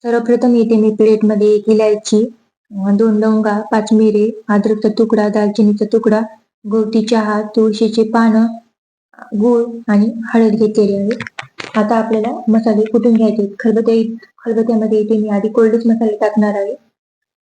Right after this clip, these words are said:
पुन्हा अद्रकीमुळे कुटण्यात येत नाहीत म्हणून इथे मी आधी कोरडे मसाले कुटून घेणार आहोत. खलबत्त्यामध्ये इथे मी, अ, इलायची, लवंग, मिरे आणि दालचिनीचा तुकडा सर्वात प्रथम, सर्वात प्रथम कुटून घेणार आहे. आपल्याला जाडसरच हे मसाले कुटून घ्यायचे आहे.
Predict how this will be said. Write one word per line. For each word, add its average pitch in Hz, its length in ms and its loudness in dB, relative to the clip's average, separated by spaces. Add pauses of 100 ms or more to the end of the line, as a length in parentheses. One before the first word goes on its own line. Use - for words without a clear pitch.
(180)
पुन्हा 220 220 -4
अद्रकीमुळे 214 560 -2
कुटण्यात 214 340 0
येत 214 140 2
नाहीत 208 240 2
म्हणून 208 200 2
इथे 208 220 0
मी 220 140 0 (840)
आधी 202 180 -4
कोरडे 214 260 0
मसाले 208 300 -2
कुटून 208 260 0
घेणार 202 260 2
आहोत. 196 200 -8 (140)
खलबत्त्यामध्ये 214 600 0
इथे 220 180 0
मी, 214 220 0 (380)
अ, 196 120 -12
इलायची, 220 580 0
लवंग, 220 400 2
मिरे 214 360 0
आणि 208 180 0
दालचिनीचा 202 440 -2
तुकडा 214 260 -2
सर्वात 208 200 -2
प्रथम, - 300 -8 (360)
सर्वात 226 200 -2
प्रथम 202 320 0
कुटून 214 280 0
घेणार 214 260 0
आहे. 196 180 -6 (1080)
आपल्याला 226 320 0
जाडसरच 226 500 0
हे 220 60 2
मसाले 214 360 0
कुटून 214 260 2
घ्यायचे 208 400 0
आहे. 233 80 -8